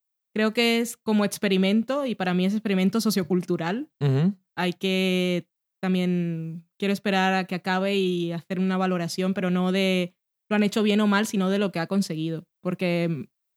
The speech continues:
Speaker 1: es algo nuevo. Parece mentira que no se le haya ocurrido a nadie hasta ahora, pero es algo nuevo y marca un hito. En este caso, esto de Serial, van, esto va a ser una temporada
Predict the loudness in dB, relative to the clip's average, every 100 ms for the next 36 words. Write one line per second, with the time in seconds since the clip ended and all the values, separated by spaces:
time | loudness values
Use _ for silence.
0 | _ -4 -2 0 2 2 0 -2 -6 -16
1 | _ _ -4 -2 0 2 2 2 0 -2
2 | -4 _ _ _ _ 0 2 2 2 2
3 | 0 0 0 -2 0 0 0 0 0 -2
4 | -2 -4 -4 -4 -6 -8 -8 -10 -12 -8
5 | -2 -2 -2 -2 0 0 -2 -6 _ _
6 | _ -10 -2 0 0 -4 -6 -6 -4 -4
7 | -4 -4 -6 -12 _ _ _ -4 0 2
8 | 2 0 0 -2 0 0 2 2 0 -2
9 | -2 0 2 2 2 2 0 0 0 2
10 | 2 0 2 2 2 0 -2 -6 -6 -6
11 | _ _ _ -4 0 0 -2 -4 -4 -4
12 | -2 -4 0 2 2 2 0 2 2 2
13 | 0 -8